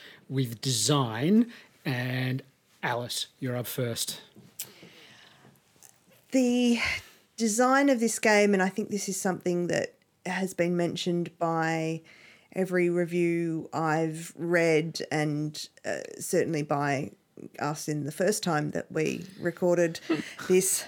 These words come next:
Speaker 2: podcast. Unfortunately, this is our second take. We had some technical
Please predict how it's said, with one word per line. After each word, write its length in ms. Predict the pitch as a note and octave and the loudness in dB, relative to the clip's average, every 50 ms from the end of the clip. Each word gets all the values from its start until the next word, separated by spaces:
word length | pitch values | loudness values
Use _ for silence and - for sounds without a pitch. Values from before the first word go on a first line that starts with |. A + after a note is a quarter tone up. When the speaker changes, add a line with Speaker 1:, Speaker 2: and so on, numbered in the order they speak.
| - | -2
Speaker 2:
podcast. 680 | - G#3 G3+ G3 - A3+ G#3+ G#3 A#3+ B3 - - - E3 | 2 4 4 4 6 4 6 6 6 4 2 0 -2 -2
Unfortunately, 640 | F3+ E3 - F3+ D#3+ - - F3 D#3+ - - E3+ E3 | -2 -2 0 -2 -2 -2 -2 -4 -4 -2 -2 -2 -2
this 260 | D#3+ E3 D#3+ D#3 - | -2 -2 -4 -6 -4
is 200 | - F#3 E3 E3 | -4 -4 -2 0
our 240 | E3 D#3 D#3+ D#3 D#3 - | 0 0 0 -2 -6 -10
second 500 | - - F3+ F3 - F3+ F3 E3+ - - | -8 -6 -6 -4 -2 -4 -4 -4 -6 -6
take. 360 | - G3+ G#3 G#3+ G3+ - - | 0 4 4 4 4 2 -2
We 100 | - D#3+ | -6 -4
had 320 | D#3 E3+ E3 E3 D3+ - - - - - - - - _ | -4 -4 -4 -6 -6 -10 -18 -18 -20 -18 -20 -20 -20 _
some 300 | - - F3+ D#3+ D#3 E3 | -8 -6 -4 -2 -2 -2
technical 680 | - F#3+ E3+ - - F3+ - - E3+ E3+ D#3+ D#3 D#3 | -2 -4 -4 -2 -4 -8 -6 -6 -6 -4 -4 -4 -6